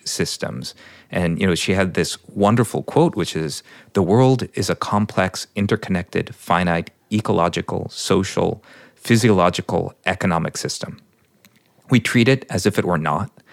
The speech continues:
as if it were divisible, separable, simple, and infinite. Our persistent, intractable global problems arise directly from this mismatch.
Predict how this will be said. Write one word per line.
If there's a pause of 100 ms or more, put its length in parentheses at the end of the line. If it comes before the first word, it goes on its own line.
(140)
as
if
it
were
divisible, (180)
separable,
simple, (300)
and
infinite. (800)
Our
persistent, (160)
intractable
global
problems
arise
directly
from
this
mismatch.